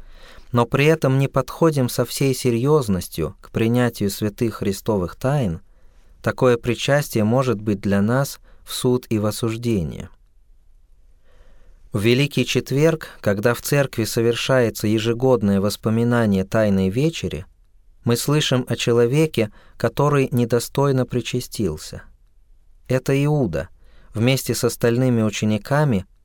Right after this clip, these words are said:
присутствовавший на Тайной Вечере. Он был свидетелем жизни Христа, слушателем Его проповеди, свидетелем совершенных им чудес.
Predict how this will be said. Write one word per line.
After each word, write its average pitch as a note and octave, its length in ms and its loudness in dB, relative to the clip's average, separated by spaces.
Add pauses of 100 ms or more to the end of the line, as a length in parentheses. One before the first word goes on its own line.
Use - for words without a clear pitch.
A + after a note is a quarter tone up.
(140)
присутствовавший G#2+ 1120 -2
на G2+ 140 0
Тайной B2 460 0
Вечере. G2 600 -4 (840)
Он B2 180 2
был C#3+ 200 0
свидетелем C3 760 0
жизни C3 360 0
Христа, F#2 600 -6 (420)
слушателем C3 720 -2
Его A#2+ 280 0
проповеди, F2+ 800 -4 (380)
свидетелем B2+ 760 0
совершенных A#2+ 800 0
им G#2+ 220 -2
чудес. G#2 600 -6